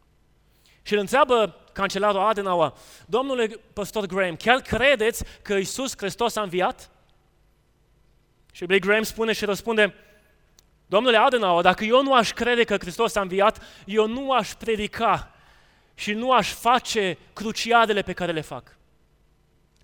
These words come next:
La care Adenauer se scoală, se ridică în picioare, pleacă la geamul biroului, privește înspre o Berlina în dărâmături, bombardată și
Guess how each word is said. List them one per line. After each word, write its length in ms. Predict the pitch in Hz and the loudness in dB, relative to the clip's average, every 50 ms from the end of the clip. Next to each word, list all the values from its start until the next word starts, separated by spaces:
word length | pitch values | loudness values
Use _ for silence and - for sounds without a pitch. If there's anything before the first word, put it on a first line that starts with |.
| _ _ _ _ _ _ _ _ _ _ _ | _ _ _ _ _ _ _ _ _ _ _
La 120 | - - 180 | -8 -6 -2
care 200 | - 185 196 190 | 2 2 4 6
Adenauer 480 | 185 214 233 233 233 226 226 233 220 | 8 8 8 6 4 2 0 -2 -4
se 120 | - - 180 | -6 -8 -12
scoală, 460 | - - - 214 214 214 226 233 226 | -14 -10 -4 -2 0 2 2 0 0
se 180 | 196 - - | -2 -4 -6
ridică 520 | 185 190 190 190 226 - 240 240 247 233 - _ _ _ _ _ _ _ _ | -6 -6 -6 -6 -4 0 0 0 0 -2 -8 _ _ _ _ _ _ _ _
în 80 | 170 | -10
picioare, 420 | 160 180 - - - 185 196 220 285 | -10 -8 -6 -2 0 2 2 2 0
pleacă 280 | - 208 202 - - | 0 -2 -2 -2 -2
la 140 | 202 190 175 | -2 -2 -2
geamul 360 | 156 135 196 196 220 220 208 | -2 -2 -4 -4 -4 -4 -6
biroului, 560 | 180 165 180 175 185 185 185 202 220 233 - - _ _ - _ _ _ _ _ | -6 -6 -6 -4 -4 -4 -2 -4 -4 -6 -8 -12 _ _ -20 _ _ _ _ _
privește 460 | - 190 196 170 226 240 - - 226 | -8 -6 -2 0 0 0 0 -2 -4
înspre 300 | 214 196 - - 202 208 | -6 -6 -6 -6 -4 -2
o 100 | 196 185 | -2 -2
Berlina 580 | 160 190 185 165 202 233 220 202 185 165 139 - _ _ _ _ _ _ _ _ _ _ _ _ _ _ _ _ _ _ _ _ _ | -2 -4 -4 -4 -4 -4 -2 -2 -2 -2 -4 -8 _ _ _ _ _ _ _ _ _ _ _ _ _ _ _ _ _ _ _ _ _
în 260 | - 220 196 202 190 | -8 -6 -6 -4 -2
dărâmături, 640 | 165 196 190 190 185 185 175 170 - - 240 226 196 | -2 0 0 0 0 -2 -4 -6 -6 -8 -8 -6 -6
bombardată 760 | 160 165 190 185 180 170 175 165 170 160 226 202 190 - 185 | -4 -4 -6 -4 0 0 0 0 0 0 0 0 0 -2 -6
și 300 | 165 - 185 175 165 135 | -8 -6 -6 -6 -6 -8